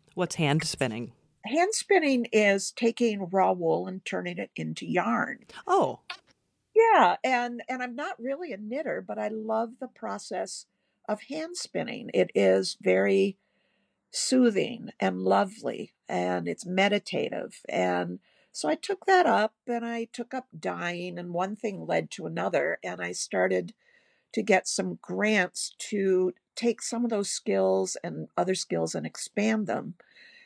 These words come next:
Speaker 2: And there was a key grant that I got that allowed me to get my first software for machine embroidery. And that was a Jerome grant about,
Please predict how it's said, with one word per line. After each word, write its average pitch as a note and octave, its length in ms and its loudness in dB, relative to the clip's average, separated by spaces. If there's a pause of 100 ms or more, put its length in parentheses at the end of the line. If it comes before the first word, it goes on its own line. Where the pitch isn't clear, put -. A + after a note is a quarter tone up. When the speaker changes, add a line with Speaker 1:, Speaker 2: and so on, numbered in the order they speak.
(140)
Speaker 2:
And G#3 240 4
there A3 140 6
was A3 160 4
a G#3 60 0
key E4 360 0
grant F3 460 0
that F3 140 -2
I D#3+ 80 2
got D3+ 640 -4 (760)
that F#3+ 680 4
allowed F#3+ 480 2
me G3 340 -6
to - 140 -10
get F3 260 -2
my F3+ 120 -4
first F3 440 -4
software E3 640 -2
for D#3 580 -4
machine D#3 400 -6
embroidery. D3+ 760 -4 (920)
And F#3+ 400 10 (220)
that F3 180 2
was G#3 140 -2
a E3+ 180 2
Jerome E3+ 500 -8
grant C#3+ 440 -8
about, D#3 440 -6